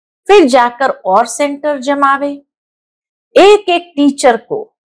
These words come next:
दस बीस सेंटर स्थापन करने चाहिए। सुना बहने, बाबा क्या कहते हैं? एक एक टीचर को दस बीस सेंटर स्थापन करने चाहिए, बहुत सर्विस करनी चाहिए।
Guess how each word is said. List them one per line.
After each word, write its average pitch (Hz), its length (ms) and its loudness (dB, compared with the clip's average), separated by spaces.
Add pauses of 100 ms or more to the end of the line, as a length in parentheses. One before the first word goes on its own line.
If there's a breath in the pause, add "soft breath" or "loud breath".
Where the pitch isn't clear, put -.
(360)
दस 349 340 2
बीस 339 400 -2
सेंटर 285 440 -4
स्थापन 269 600 -4
करने 220 460 0
चाहिए। - 480 -8 (1120)
सुना 226 320 4
बहने, 226 580 -2 (140)
बाबा 185 300 0
क्या 180 240 -2
कहते - 420 -10
हैं? 160 260 -20 (440)
एक 294 260 2
एक 262 280 -4
टीचर 240 380 0
को 392 500 0 (220)
दस 311 300 2
बीस 349 340 -4
सेंटर 302 400 -4
स्थापन 349 640 0
करने 294 400 0
चाहिए, 170 520 -4 (640)
बहुत 330 480 0
सर्विस 214 480 0
करनी 180 420 -4
चाहिए। 170 520 -10